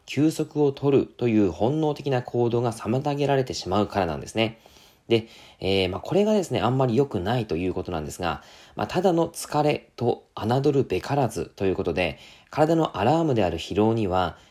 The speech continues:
重大な疾患が隠れていることもあります。気づいて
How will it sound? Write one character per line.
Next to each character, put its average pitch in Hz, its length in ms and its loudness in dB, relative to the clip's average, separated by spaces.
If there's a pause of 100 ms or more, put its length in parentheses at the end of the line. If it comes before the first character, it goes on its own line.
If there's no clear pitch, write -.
(140)
重 131 340 2
大 131 180 2
な 127 120 0
疾 120 280 -4 (100)
患 151 260 0
が 160 280 -2 (100)
隠 107 180 0
れ 101 60 4
て 98 100 0
い 90 40 0
る 90 80 -2
こ 101 80 -2
と 131 80 -4
も 143 100 0
あ 95 40 0
り 85 80 -4
ま 85 100 -2
す。 - 180 -12 (520)
気 - 100 -4
づ 131 140 2
い 156 100 0
て 110 320 2